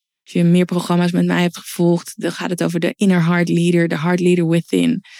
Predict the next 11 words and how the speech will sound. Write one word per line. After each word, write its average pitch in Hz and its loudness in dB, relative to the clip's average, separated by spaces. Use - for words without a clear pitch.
En 165 -2
in 185 2
de 185 2
Heart 170 0
Leadership 175 -2
Coaching 175 0
opleiding 170 0
krijg 180 -2
je 185 0
die 165 -2
tool. 165 -2